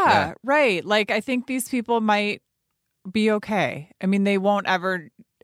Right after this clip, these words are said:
Speaker 2: not have that hole in
Speaker 1: Mm-hmm.
Speaker 2: their hearts, but I think they'll be okay because you looked around this room at these people who just were,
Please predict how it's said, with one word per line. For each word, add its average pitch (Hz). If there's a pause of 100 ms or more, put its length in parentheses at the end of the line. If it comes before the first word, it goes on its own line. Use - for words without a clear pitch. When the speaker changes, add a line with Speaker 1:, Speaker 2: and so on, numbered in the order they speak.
(400)
Speaker 2:
not 180
have 180
that 170
hole 190
in 214
Speaker 1:
Mm-hmm. 214
Speaker 2:
their 220
hearts, 247
but 208
I 196
think 202
they'll 214
be 220
okay 233
because 185
you 185
looked 196
around 185
this 170
room 202
at 180
these 175
people 185
who 175
just 165
were, 165